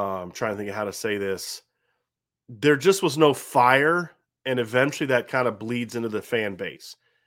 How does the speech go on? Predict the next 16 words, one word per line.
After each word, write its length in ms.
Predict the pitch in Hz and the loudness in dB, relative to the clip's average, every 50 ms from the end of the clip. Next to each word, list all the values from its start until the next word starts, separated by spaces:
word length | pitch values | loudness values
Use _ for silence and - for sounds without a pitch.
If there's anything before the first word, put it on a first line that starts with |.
| _ _ _ _ _ _ - | _ _ _ _ _ _ -6
We 140 | 151 170 214 | -4 -4 0
talked 260 | - - 196 170 139 | 2 2 2 2 2
about 160 | 143 143 131 | 0 0 0
this, 180 | 127 131 117 - | 0 0 -2 -2
like, 120 | 135 113 | -2 -4
at 80 | 110 - | -4 -4
tailgates. 400 | - 143 139 135 120 110 101 - | -2 0 0 0 0 0 -2 -2
Like, 140 | 120 113 - | -4 -4 -2
there 160 | 170 202 254 | -2 -4 -4
just 200 | 262 330 285 - | -4 -6 -6 -6
was 160 | 165 131 - | -6 -6 -4
no 240 | 123 139 160 160 143 | 0 2 4 4 4
energy 380 | 127 131 143 139 113 - 117 107 | 4 2 2 0 -2 -2 -4 -4
about 260 | 101 110 107 101 - | -2 -2 -4 -4 -6
this 160 | 101 95 - | -8 -12 -10
season. 420 | - 110 107 101 85 87 80 - | -10 -10 -8 -8 -10 -12 -16 -18